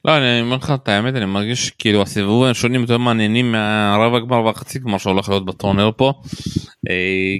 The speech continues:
כי יש פה, אתה יודע, משחקים יותר טובים באמת בסיבובים הראשונים. יאללה, עוברים לסקשן שבע, רובלב מול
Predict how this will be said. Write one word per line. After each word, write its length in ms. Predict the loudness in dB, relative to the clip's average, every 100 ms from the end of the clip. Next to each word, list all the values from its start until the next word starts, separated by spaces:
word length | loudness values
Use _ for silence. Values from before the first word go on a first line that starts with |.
| -6
כי 140 | -2
יש 240 | 0 0 -4 0
פה, 200 | 2 2
אתה 500 | 0 -20 -20 -8 -2
יודע, 200 | 0 0
משחקים 680 | -2 -2 -4 -6 -4 -2
יותר 200 | 0 -2
טובים 340 | -2 -2 -2 0
באמת 180 | -2 -2
בסיבובים 580 | -4 -2 2 4 4
הראשונים. 460 | 2 0 0 2 0 -4 -20 -20 -20 _ -2
יאללה, 280 | 2 2 2 -2
עוברים 300 | 0 2 2
לסקשן 420 | 0 -4 -4 -4
שבע, 340 | 0 0 2 -2 0
רובלב 500 | 2 4 4 2 0
מול 200 | 0